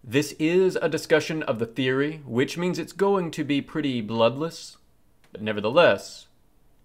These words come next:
this topic ought to be uncomfortable.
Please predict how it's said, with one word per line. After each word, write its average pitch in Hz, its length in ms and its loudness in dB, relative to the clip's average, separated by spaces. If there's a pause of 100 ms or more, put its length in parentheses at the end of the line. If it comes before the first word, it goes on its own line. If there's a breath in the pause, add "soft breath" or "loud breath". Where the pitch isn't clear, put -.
this - 200 -10
topic - 580 0 (600)
ought - 400 6
to 107 140 -4
be - 360 -12 (480)
uncomfortable. 107 720 -6